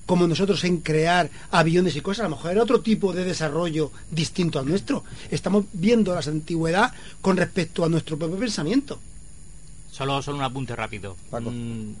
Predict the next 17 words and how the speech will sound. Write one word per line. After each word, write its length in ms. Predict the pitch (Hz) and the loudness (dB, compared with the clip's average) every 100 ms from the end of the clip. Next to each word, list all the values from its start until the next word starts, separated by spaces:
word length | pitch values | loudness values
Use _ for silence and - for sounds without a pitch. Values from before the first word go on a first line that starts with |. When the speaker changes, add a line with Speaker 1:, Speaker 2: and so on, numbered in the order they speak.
| - | -6
Speaker 2:
no, 260 | 131 139 143 | -4 -4 -2
no 100 | 147 | 2
voy 80 | |
a 40 | 160 | 2
entrar 240 | 156 160 | 4 2
en 80 | 151 | 2
detalles 360 | 131 139 139 - | 0 -2 -2 -4
técnicos 380 | 147 151 156 | -6 -6 -8
porque 180 | 156 110 | -8 -6
no 60 | 117 | -4
habría 200 | 131 117 | -4 -4
tiempo, 320 | 104 98 107 | -6 -6 -8
pero 340 | 101 110 110 107 | -8 -6 -6 -6
por 120 | 117 110 | -8 -6
poner 180 | 120 135 | -6 -6
un 60 | |
ejemplo, 360 | 117 117 104 | -6 -8 -8